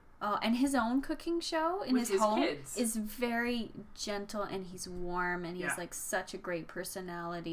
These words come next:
Speaker 2: Yeah.
Speaker 1: and
Speaker 2: I think he's probably a very nice guy. I think
Speaker 1: I'm
Speaker 2: he's
Speaker 1: sure he
Speaker 2: created a pr-,
Speaker 1: is.
Speaker 2: and, and also, eh, the stuff that he does, um, on British T V, he's much less caustic than he is on American T V.
Speaker 1: Oh, 'cause American T V loves that.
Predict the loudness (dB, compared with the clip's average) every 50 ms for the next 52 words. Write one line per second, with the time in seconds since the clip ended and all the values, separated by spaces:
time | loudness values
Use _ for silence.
0 | -2 -2 -2 -2 -4 -4 -6 -6 -8 -8 -10 -12 -16 -20 -20 -16 -2 0 2 2
1 | 4 4 4 4 6 8 8 8 8 8 4 0 -2 -4 -4 -4 -6 -8 -10 -10
2 | -8 -8 -8 -8 -8 -10 -10 -8 -6 -4 -2 4 6 8 10 10 8 6 6 4
3 | 4 4 4 4 4 4 4 4 4 4 4 4 2 4 4 4 4 4 4 2
4 | 0 0 0 0 0 -2 -6 -8 -8 -8 -8 -4 -2 -2 -2 0 -2 0 2 2
5 | 2 0 0 -4 -4 -2 -2 -2 -2 -6 -10 -14 -18 -20 -20 -20 -20 -10 -8 -6
6 | -4 2 2 2 2 2 0 -4 -4 -4 -4 -4 -4 -6 -6 -6 -10 -12 -10 -4
7 | 0 2 2 2 0 -2 -4 -4 -4 -4 -6 -8 -8 -8 -8 -10 -12 -12 -12 -10
8 | -10 -10 -10 -10 -10 -10 -10 -10 -10 -12 -12 -14 -14 -14 -14 -14 -16 -18 -20 -18
9 | -4 2 2 2 2 2 0 0 2 2 2 2 0 -2 -4 -4 -4 -2 -2 -2
10 | -2 -2 -4 -8 -8 -8 -10 -10 -12